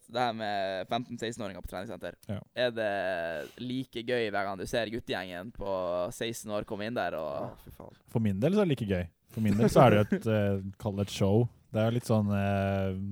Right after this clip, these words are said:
Speaker 2: litt som at en person, eh, ser på det som neandertaler, at en, eh, står og lager ild, og så står de andre rundt og liksom hoier og haier og
Speaker 3: <laughs>
Speaker 2: hyper han opp. Og så er det nestemann sin tur.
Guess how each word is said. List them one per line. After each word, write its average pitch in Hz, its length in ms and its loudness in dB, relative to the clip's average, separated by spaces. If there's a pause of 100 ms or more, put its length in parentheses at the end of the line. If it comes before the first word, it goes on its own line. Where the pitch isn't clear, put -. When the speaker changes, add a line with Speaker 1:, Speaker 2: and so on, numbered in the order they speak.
(400)
Speaker 2:
litt 113 160 -8
som 113 160 -2
at 107 160 -4
en 95 80 -6
person, 98 400 -2
eh, 98 1040 -6
ser 98 240 -2
på 95 320 -2
det 92 160 0
som 95 180 -6
neandertaler, 95 1120 -2
at - 280 -12
en, 104 240 0
eh, 107 100 2
står 104 240 0
og 98 80 0
lager 98 160 -2
ild, 98 240 -4
og 107 80 0
så - 80 -8
står 104 140 0
de 101 100 2
andre 101 160 0
rundt 92 160 -6
og 92 80 -6
liksom 92 240 -8 (480)
hoier 98 320 6
og 98 140 0
haier 92 260 2
og 135 400 2
Speaker 3:
<laughs> - 240 -2
Speaker 2:
hyper 113 320 4
han 107 80 2
opp. - 160 0 (640)
Og 120 80 0
så 143 80 4
er 139 80 6
det 139 80 6
nestemann 101 320 0
sin 101 80 -6
tur. 92 160 -4